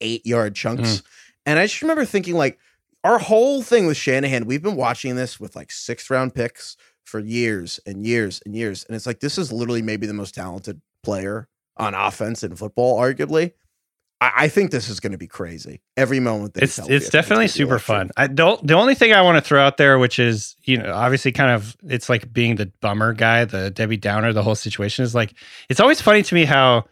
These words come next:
Speaker 2: these teams that have a lot of success with late round picks and, like,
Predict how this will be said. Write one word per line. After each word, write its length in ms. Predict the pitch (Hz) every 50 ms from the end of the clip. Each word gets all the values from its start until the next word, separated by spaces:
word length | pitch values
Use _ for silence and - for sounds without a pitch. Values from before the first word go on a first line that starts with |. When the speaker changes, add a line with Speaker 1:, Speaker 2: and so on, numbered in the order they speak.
| _ _ _ _ _ _
Speaker 2:
these 200 | - 151 151 -
teams 300 | - - 160 160 196 196
that 100 | 233 214
have 140 | 196 208 185
a 60 | 180
lot 180 | 143 127 123 127
of 80 | 143 139
success 540 | - 143 120 - - 117 117 127 - -
with 240 | 127 120 107 - -
late 200 | 113 113 120 123
round 280 | 131 131 131 131 123 104
picks 300 | - 117 123 135 - - -
and, 520 | - 120 113 113 107 101 98 98 101 - _ -
like, 200 | 113 110 98 -